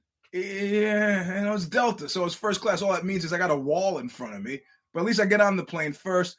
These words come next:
Of course, I increase my chance of dying in a plane wreck three percent by sitting in front of the wings, but this is not about that.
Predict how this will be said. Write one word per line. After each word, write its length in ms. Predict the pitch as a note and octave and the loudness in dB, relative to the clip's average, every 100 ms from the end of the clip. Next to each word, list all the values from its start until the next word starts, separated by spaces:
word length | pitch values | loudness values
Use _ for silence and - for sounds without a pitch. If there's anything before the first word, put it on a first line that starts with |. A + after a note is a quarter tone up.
| _ - | _ -16
Of 80 | |
course, 280 | F3+ G3+ F3+ - | 0 2 2 0
I 240 | D#3+ D#3 - - | 0 0 -4 -6
increase 340 | F3 - F#3+ | -6 -4 -4
my 140 | F3 D3+ | -4 -2
chance 240 | F3+ D3+ | -4 -4
of 160 | C#3+ B2 | -6 -2
dying 300 | E3+ E3 D3+ | 0 0 -2
in 80 | |
a 40 | C#3+ | -8
plane 260 | - E3 | -8 -6
wreck 180 | C#3+ C#3+ | -6 -8
three 240 | - D#3 D3 | -12 -10 -8
percent 460 | C#3 - F#3 E3+ - _ - | -8 -2 0 0 -2 _ -10
by 80 | C#3+ | -8
sitting 320 | - F3+ D3+ | 0 0 0
in 100 | C3+ | -4
front 200 | - D3+ | -4 0
of 60 | |
the 80 | D3 | 0
wings, 380 | D3 F3+ F3 - _ _ | 2 0 0 -6 _ _
but 120 | C#3 | -10
this 100 | D#3+ | -6
is 100 | E3 | 4
not 180 | G3+ G3+ | 8 8
about 360 | F#3 C4 C4+ A3 | 12 12 12 10
that. 260 | F3 B2+ | 8 6